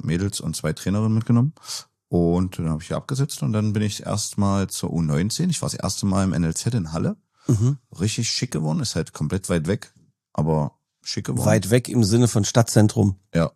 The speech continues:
Speaker 1: also zumindest fühlt es sich so an und war jetzt auch nicht viel ringsrum irgendwie, aber ist ja Magdeburg nicht anders in Krakau. Ähm, schickes, äh, Stadion, äh, schickes Stadion, schicke Anlagen, Kunstrasen, Rasenplätze und was auffällig war, ich hab dann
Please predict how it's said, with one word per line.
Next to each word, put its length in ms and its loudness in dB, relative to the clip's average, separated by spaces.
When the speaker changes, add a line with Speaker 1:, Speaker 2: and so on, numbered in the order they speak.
Speaker 1:
also 200 -2
zumindest 540 -6
fühlt 220 -4
es 100 0
sich 140 -6
so 120 -2
an 180 4
und 360 0
war 300 0
jetzt 200 -6
auch 120 -8
nicht 180 0
viel 240 2
ringsrum 480 0
irgendwie, 320 2
aber 120 -2
ist 120 -4
ja 60 -4
Magdeburg 380 -6
nicht 120 -4
anders 220 0
in 100 -4
Krakau. 340 0
Ähm, 460 4
schickes, 460 -2
äh, 300 2
Stadion, 540 -2
äh, 160 -2
schickes 240 -6
Stadion, 300 -2
schicke 260 -4
Anlagen, 380 0
Kunstrasen, 520 -4
Rasenplätze 520 -4
und 260 -6
was 200 -6
auffällig 420 2
war, 120 4
ich 100 -4
hab 100 -16
dann 280 -2